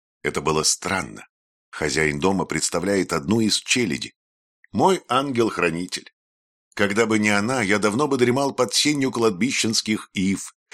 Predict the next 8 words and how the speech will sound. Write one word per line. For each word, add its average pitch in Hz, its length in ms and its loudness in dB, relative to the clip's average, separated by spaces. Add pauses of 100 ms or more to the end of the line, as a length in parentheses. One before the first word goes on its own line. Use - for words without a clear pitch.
(140)
Что - 260 2
же 98 120 4
до 98 120 4
скромного 101 520 2
имени 98 340 4
вашего 85 420 0
покорного 73 520 -2
слуги, 76 440 0